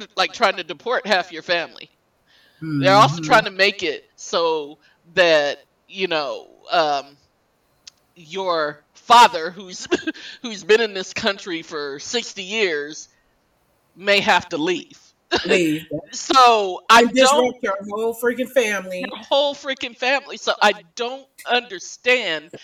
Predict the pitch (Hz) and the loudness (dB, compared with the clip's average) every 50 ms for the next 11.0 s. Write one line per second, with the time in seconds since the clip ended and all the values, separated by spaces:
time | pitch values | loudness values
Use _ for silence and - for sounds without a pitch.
0 | - - - - _ _ _ _ _ - _ 143 143 196 208 226 220 - 220 - | -20 -20 -20 -20 _ _ _ _ _ -20 _ _ 2 4 6 6 6 4 0 0
1 | 202 185 165 156 - - 165 151 131 135 143 143 - - _ 175 151 190 170 156 | 2 2 2 2 0 -2 -4 -4 -4 -4 -6 -6 -8 -10 _ -8 -2 2 2 4
2 | 147 143 135 143 - _ _ - 190 180 165 165 160 156 147 147 143 _ _ _ | 2 2 0 -4 -10 _ _ -10 -8 -8 -8 -8 -10 -10 -10 -14 -18 _ _ _
3 | _ _ _ - - - _ - - - _ - - _ - - 202 190 202 214 | _ _ _ -20 -20 -20 _ -20 -20 -20 _ -20 -20 _ -20 -14 -8 -6 -6 -6
4 | 202 190 - 175 160 131 123 _ _ _ _ _ _ _ _ _ _ _ - 196 | -6 -8 -6 -8 -8 -8 -10 _ _ _ _ _ _ _ _ _ _ _ -4 -2
5 | 190 175 156 156 156 - _ _ _ _ _ _ _ _ _ _ _ _ _ _ | 0 0 0 0 -4 -6 _ _ _ _ _ _ _ _ _ _ _ _ _ _
6 | _ _ _ _ _ _ _ _ _ - _ _ _ - 277 - - - - - | _ _ _ _ _ _ _ _ _ -20 _ _ _ -4 -4 -2 -4 -4 -8 -10
7 | - - - - - - _ _ - 185 185 175 151 139 151 160 - - - - | -10 -10 -12 -20 -20 -20 _ _ -8 -4 0 0 0 0 -2 -8 -12 -8 -2 -2
8 | 175 180 185 185 185 202 190 208 208 208 190 185 - - 240 190 - 196 185 175 | -2 0 2 2 2 2 0 -2 -6 -6 -6 -8 -12 -12 -12 -8 -4 -2 0 0
9 | 170 156 - 143 156 131 - 156 175 202 190 185 175 160 160 156 - - - 139 | 0 -2 -2 -4 -6 -4 0 0 0 0 -2 -6 -12 -12 -12 -12 -10 -12 -12 -12
10 | - - 135 147 185 247 247 - - 175 170 160 160 151 143 143 143 139 147 | -12 -14 -16 -14 -14 -16 -14 -8 -6 -4 -4 -4 -6 -12 -14 -14 -16 -18 -20